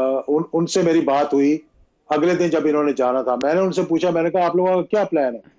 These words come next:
क्या करना, क्या चाह रहे हैं आप?" उन्होंने कहा, "जी, ये यहाँ से march करेंगे और आगे से जो है वो पहले, अ, वो जो है आंसू गैस चलेगी और हम वहाँ चल-, चलते जाएंगे, जहाँ पर वो लगे हुए थे कंटेनर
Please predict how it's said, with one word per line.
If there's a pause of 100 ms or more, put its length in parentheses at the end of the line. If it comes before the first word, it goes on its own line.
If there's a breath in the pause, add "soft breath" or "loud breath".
(720)
क्या
करना,
क्या
चाह
रहे
हैं
आप?"
उन्होंने
कहा,
"जी,
ये
यहाँ
से
march
करेंगे (640)
और
आगे
से
जो
है
वो
पहले,
अ,
वो
जो
है
आंसू
गैस
चलेगी (560)
और
हम
वहाँ
चल-,
चलते
जाएंगे,
जहाँ
पर
वो
लगे
हुए
थे
कंटेनर